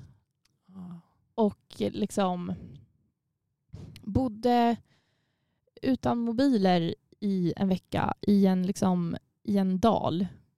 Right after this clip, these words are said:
Speaker 2: eh,
Speaker 1: Oj,
Speaker 2: hos
Speaker 1: ja.
Speaker 2: en, hos en farmer.
Speaker 1: <laughs> Mm.
Speaker 2: Ehm,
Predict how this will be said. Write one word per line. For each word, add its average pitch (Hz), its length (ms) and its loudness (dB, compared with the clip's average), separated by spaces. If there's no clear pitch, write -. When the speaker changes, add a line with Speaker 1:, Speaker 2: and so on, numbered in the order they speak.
Speaker 2:
eh, 190 480 2
Speaker 1:
Oj, 165 220 -6
Speaker 2:
hos 190 400 0
Speaker 1:
ja. - 80 -6
Speaker 2:
en, 185 640 2
hos 208 180 2
en 190 120 4
farmer. 180 760 2
Speaker 1:
<laughs> - 640 0
Mm. 165 120 -8
Speaker 2:
Ehm, 190 760 6